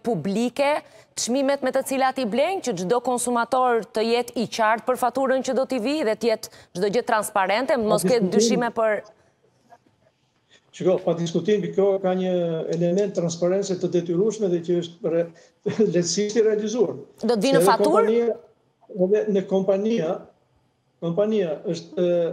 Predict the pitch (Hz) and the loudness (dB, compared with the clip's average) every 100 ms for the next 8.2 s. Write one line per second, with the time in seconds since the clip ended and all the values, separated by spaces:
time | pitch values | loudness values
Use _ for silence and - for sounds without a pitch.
0 | - 170 - 175 208 208 202 190 220 196 | -4 -6 -4 -2 -2 0 -2 0 0 0
1 | 196 180 185 185 180 208 208 208 190 190 | 0 -4 -2 0 0 2 2 2 -4 -2
2 | 208 196 - 208 208 190 170 196 190 190 | -2 -2 -4 -2 0 0 0 0 0 -2
3 | 170 185 180 170 165 180 175 165 165 160 | -2 -2 -2 -2 -2 -2 -2 -4 -8 -6
4 | 160 165 131 - _ _ _ _ _ _ | -6 -6 -8 -12 _ _ _ _ _ _
5 | _ _ _ _ - 214 208 196 214 202 | _ _ _ _ -2 0 0 2 2 2
6 | 170 208 - 240 185 233 208 196 190 180 | 0 -2 -2 -4 0 2 2 0 0 -2
7 | 156 139 117 - _ - 160 170 165 202 | -2 -8 -8 -16 _ -8 -2 -2 -2 0
8 | 220 | 0